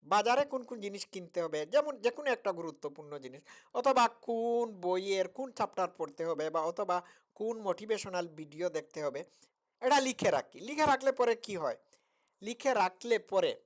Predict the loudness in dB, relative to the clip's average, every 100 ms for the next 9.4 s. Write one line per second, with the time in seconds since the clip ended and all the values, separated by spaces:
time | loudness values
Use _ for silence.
0 | _ _ _ _ _ _ _ _ _ _
1 | -4 0 0 0 -4 -6 0 4 4 4
2 | 0 -8 -14 -12 -12 -12 -8 -2 -2 -2
3 | -4 -2 -4 -6 -10 -10 -10 -10 -12 -8
4 | -6 -6 -12 -10 -10 -10 -10 -10 -10 -10
5 | -10 -6 -4 -4 -6 -8 -8 -12 _ _
6 | _ -6 -4 2 0 0 -4 -4 -4 -8
7 | 0 2 0 -4 -10 -10 -10 -12 -10 -8
8 | -8 -6 -10 -4 0 2 2 0 -4 -2
9 | -4 -4 -10 -12